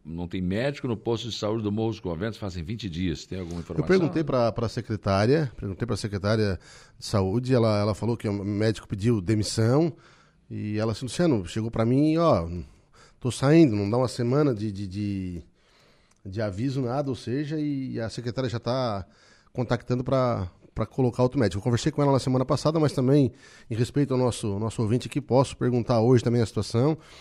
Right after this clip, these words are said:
Speaker 2: e pra poder dar uma resposta mais concreta aí. De
Speaker 1: Tá
Speaker 2: quando,
Speaker 1: certo.
Speaker 2: com a resposta de
Speaker 1: Uhum.
Speaker 2: quando terá médico de novo, né? Porque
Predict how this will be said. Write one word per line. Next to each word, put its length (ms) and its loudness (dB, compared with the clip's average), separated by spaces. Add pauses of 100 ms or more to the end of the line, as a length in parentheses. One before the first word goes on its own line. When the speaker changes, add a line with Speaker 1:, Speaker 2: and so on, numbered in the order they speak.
(480)
Speaker 2:
e 540 4
pra 120 -2
poder 220 4
dar 60 6
uma 100 6
resposta 360 2
mais 140 2
concreta 520 2
aí. 220 -2 (960)
De 140 -6
Speaker 1:
Tá 60 -8
Speaker 2:
quando, 200 8
Speaker 1:
certo. 120 -2
Speaker 2:
com 100 4
a 20 6
resposta 440 2
de 80 -2
Speaker 1:
Uhum. 60 0
Speaker 2:
quando 280 4
terá 260 2
médico 260 2
de 60 0
novo, 260 4
né? 180 -4 (320)
Porque 760 0